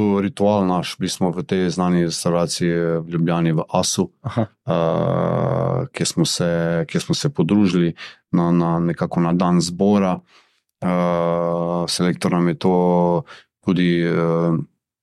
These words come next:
Speaker 1: eh, dopustil, eh, in to, in ko smo se, če mi to podružili, naslednji dan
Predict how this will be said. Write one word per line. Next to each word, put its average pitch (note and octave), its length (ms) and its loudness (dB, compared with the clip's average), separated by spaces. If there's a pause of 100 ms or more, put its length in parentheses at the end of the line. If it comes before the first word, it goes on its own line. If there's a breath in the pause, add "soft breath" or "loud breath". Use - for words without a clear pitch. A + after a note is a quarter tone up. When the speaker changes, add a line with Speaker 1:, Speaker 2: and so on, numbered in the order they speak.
(640)
Speaker 1:
eh, E2 220 2
dopustil, A2 680 0
eh, F2 1000 0 (120)
in F2 240 0
to, G#2+ 360 4
in F2 100 2
ko - 160 -8
smo - 180 -8
se, D#2+ 260 -2 (760 soft breath)
če - 200 -2
mi F2 100 4
to E2+ 160 0
podružili, F2+ 600 2
naslednji E2+ 420 0
dan F2 220 2